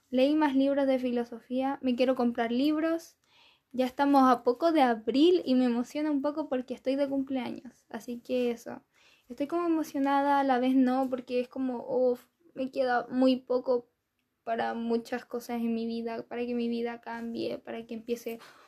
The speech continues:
una etapa distinta, y eso me tiene muy emocionada, pero a la vez asustada. Así que eso, creo que estos fueron los tres, o sea, los siete, ocho, nueve minutos de sus vidas en los cuales me escucharon.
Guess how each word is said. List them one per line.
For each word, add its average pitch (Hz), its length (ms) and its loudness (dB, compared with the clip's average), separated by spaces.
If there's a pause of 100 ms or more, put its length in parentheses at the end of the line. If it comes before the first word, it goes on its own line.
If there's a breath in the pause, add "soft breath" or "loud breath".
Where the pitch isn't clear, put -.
(140 loud breath)
una 233 280 0
etapa 214 580 -4
distinta, 220 760 -6
y 262 240 -2
eso 233 180 -6
me 233 120 0
tiene 240 300 0
muy 247 220 4
emocionada, 302 720 0
pero 302 140 -4
a 294 40 0
la 277 160 2
vez 247 180 -2
asustada. - 680 -6 (960 soft breath)
Así 240 340 -2
que 294 200 2
eso, 320 260 -2
creo 311 180 -2
que 339 120 -4
estos 339 260 -6
fueron 311 340 -2
los 277 220 -2
tres, 254 560 -2
o 233 80 -12
sea, 233 160 2
los 214 240 0
siete, 226 480 -2
ocho, 220 400 -8
nueve 214 320 -8
minutos 240 840 -4 (560 soft breath)
de 240 160 0
sus 226 260 -6
vidas 262 380 2
en 254 80 4
los 240 100 -4
cuales 233 320 -2
me 214 180 -2
escucharon. 294 840 -2